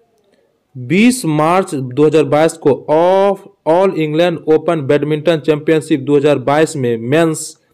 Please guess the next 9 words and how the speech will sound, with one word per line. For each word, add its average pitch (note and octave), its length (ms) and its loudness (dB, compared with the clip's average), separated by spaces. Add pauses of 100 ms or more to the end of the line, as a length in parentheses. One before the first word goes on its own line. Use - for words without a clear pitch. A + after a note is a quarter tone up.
(200)
सिंगल्स D#3+ 420 -2
का D#3 120 2
खिताब D3 380 -2
किसने F3+ 220 -2
जीता? B2 240 -2
विक्टर D3 440 0
एक्सेल-, C3+ 440 -2
एक्सेल्सन C3+ 520 -2
ने। A2+ 180 -12